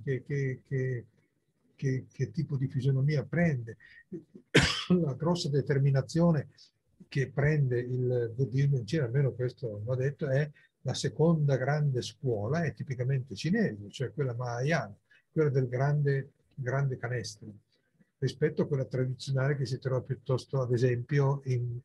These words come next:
in Birmania, in Ceylon, eccetera, che è lo Hinayana, il canestro piccolo, oppure come si chiama anche Theravada, la dottrina degli antichi. E poi quell'altro tasto anche molto interessante dal punto di vista storico,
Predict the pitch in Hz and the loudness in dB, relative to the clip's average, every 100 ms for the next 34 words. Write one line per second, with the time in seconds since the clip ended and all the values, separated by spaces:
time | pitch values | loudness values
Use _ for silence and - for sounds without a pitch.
0 | - 117 117 123 123 110 110 127 139 - | -10 -6 -2 -2 -2 -6 -8 -8 -8 -6
1 | 123 107 - 123 117 127 147 - - - | -6 -6 -4 -2 0 0 -2 -6 -20 -12
2 | 107 135 131 175 156 131 131 117 107 202 | -6 -2 0 0 0 0 0 -2 0 4
3 | 202 143 120 98 - - - - 113 135 | 6 4 0 -6 -14 -20 -16 -8 -2 0
4 | 143 139 135 - 131 - 226 214 _ _ | 0 -2 -6 -6 -8 -8 -16 -16 _ _
5 | - 135 - _ _ _ - 143 - 151 | -10 -10 -10 _ _ _ -8 -8 -4 -2
6 | 143 - 135 127 - 139 131 127 131 - | -4 -4 -4 -4 -4 -4 -4 -4 -6 -4
7 | 117 117 131 107 - - 139 127 117 139 | -4 0 -2 -2 -8 -4 -2 -2 0 0
8 | 123 120 117 107 107 143 101 - _ - | 0 -2 -6 -6 -4 -4 -4 -16 _ -20
9 | - - - 170 269 269 214 202 202 190 | -20 -18 -10 -4 0 0 0 0 0 -2
10 | 185 202 185 151 - 151 147 143 151 180 | -2 -4 -2 -4 -4 -4 -2 -2 0 0
11 | 190 165 135 135 123 135 127 113 156 135 | 2 2 0 0 0 0 -2 -2 -2 -2
12 | 135 131 147 139 - 120 - 175 151 120 | -2 -2 0 0 -4 -8 0 2 2 0
13 | 101 | -6